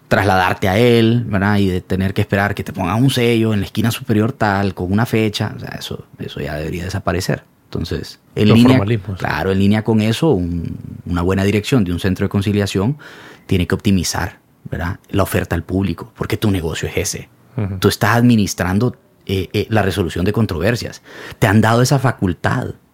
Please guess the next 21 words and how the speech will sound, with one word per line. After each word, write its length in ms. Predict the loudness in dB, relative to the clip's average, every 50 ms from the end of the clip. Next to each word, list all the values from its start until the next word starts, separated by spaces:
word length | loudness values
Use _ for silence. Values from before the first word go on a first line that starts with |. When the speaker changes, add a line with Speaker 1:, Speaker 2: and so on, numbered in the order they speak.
| _ _ _ _ _ _ _ _
Speaker 1:
La 160 | 2 4 6
han 100 | 6 4
aprovechado 540 | 4 4 4 4 4 4 4 2 2 2 4
pocos, 420 | 2 2 2 2 -6 -16 -16 -20 _ -6
algunos 400 | -4 0 2 4 4 4 4 4
colegios 340 | 2 4 4 4 4 4
gremiales 480 | 4 2 4 4 4 4 4 2 0 0
y 80 | 0 0
algunas 380 | 0 2 2 2 2 0 0
cámaras 260 | 0 0 2 2 2
de 80 | 0 -2
comercio, 480 | 0 2 2 2 0 0 -4 -12 -16 -18 _ -20 -20 -20 -20 -20 -20 -20 -20 _ _
¿verdad? 220 | -4 -4 -4 -4 -4
Pero 140 | -4 -4 -2
lo 140 | -4 -4 _
podrían 300 | -2 0 2 2 2 2
aprovechar 360 | 2 2 0 0 2 0 2
las 120 | 4 4
universidades, 640 | 6 6 4 4 0 -2 -4 -4 -4 -4 -4 -6 -8
por 140 | _ -14 -8
ejemplo, 360 | -6 -4 -4 -4 -6 -10